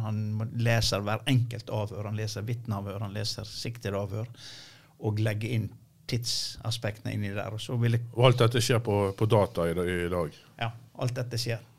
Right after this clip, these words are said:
Speaker 1: Og det er klart at det har vi sett i andre s-, saker som jeg har vært involvert i, altså hvor viktig analytikeren er. Han blir ofte glemt, han blir ikke nevnt. Det er ofte avhørende og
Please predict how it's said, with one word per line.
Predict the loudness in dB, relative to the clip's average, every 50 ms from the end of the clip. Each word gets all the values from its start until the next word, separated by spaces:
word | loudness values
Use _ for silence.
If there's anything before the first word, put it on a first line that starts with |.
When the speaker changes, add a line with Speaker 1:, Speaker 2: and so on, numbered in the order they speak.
| _ _ -6
Speaker 1:
Og | -2
det | -2 0
er | 2
klart | 2 2 2 0 0
at | -4 -6 -6 -6 -6
det | -2 0
har | 0 0 0
vi |
sett | 0 -2 -2 -2 -4 -6 -4 -2
i | 0 2
andre | 2 2 2 0
s-, | 0 -2 -4 -6 -6
saker | -4 -2 -2 -2 -2 -2 -6 -6
som | -2 -2
jeg | -2 -2 0
har | -2
vært | -2 -2 -2 0
involvert | 2 2 2 2 2 2 0 -2 -4 -6 -8
i, | -8 -8
altså | -10 -10 -12 -14
hvor | -10 -6 -4 -4
viktig | -4 -4 -6 -8 -12 -14 -12 -12 -10 -2 2
analytikeren | 2 2 2 2 0 0 -2 -2 -2 -6 -8 -10 -8 -10 -8 -6 -6
er. | -6 -6 -6
Han | -8 -6
blir | -4 -4 -4
ofte | -4 -4 -4 -2 0
glemt, | 2 2 2 2 0 -6 -6
han | -4 -2
blir | -2 -2
ikke | -2 0 2
nevnt. | 2 2 0 -2 -8 -12 -10
Det | -8 -6 -6
er | -6
ofte | -6 -8 -8 _ -2 -2 -2 -4 -6 -12 -18 -20 -14 _ 2 4
avhørende | 6 6 8 8 6 6 4 0 -4 -4 -4 -4
og | -2